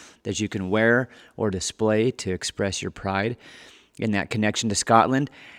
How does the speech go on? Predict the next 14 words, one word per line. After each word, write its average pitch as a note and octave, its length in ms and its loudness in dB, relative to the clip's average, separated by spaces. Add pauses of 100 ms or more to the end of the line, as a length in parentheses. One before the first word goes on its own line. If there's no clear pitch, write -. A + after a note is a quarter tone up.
(420)
Or E3+ 320 12
if F3+ 160 4
you're A#2+ 160 6
in C3 220 2
the B2+ 40 6
mood B2 300 6
for A2+ 140 2
some G#2 420 0
great A2+ 300 4
content A#2+ 800 -2
on G2+ 480 -4 (280)
anything C3 380 2
concerning B2+ 540 0
kilts - 560 0